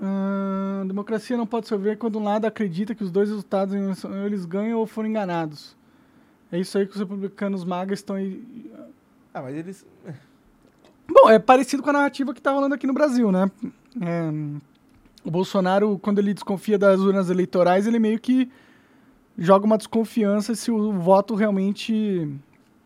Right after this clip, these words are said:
Speaker 1: é respeitado na, na República, né?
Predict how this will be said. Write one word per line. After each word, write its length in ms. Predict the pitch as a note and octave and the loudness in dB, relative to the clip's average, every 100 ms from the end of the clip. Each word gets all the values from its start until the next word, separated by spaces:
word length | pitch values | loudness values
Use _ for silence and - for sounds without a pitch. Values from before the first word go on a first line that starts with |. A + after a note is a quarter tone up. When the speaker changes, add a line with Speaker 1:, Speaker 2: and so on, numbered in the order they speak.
| _ _ _ _ _ - | _ _ _ _ _ -4
Speaker 1:
é 80 | |
respeitado 720 | E3+ F3 - G3+ - E3+ E3 E3 | -2 -2 0 -2 2 4 4 2
na, 360 | D#3 D3+ E3+ - - A#3+ | 2 2 -2 -6 -10 -4
na 160 | F3+ | -2
República, 540 | E3+ F3+ E3+ D3+ D3 D#3 | 0 -2 -4 -8 -6 -2
né? 160 | D#3 | -2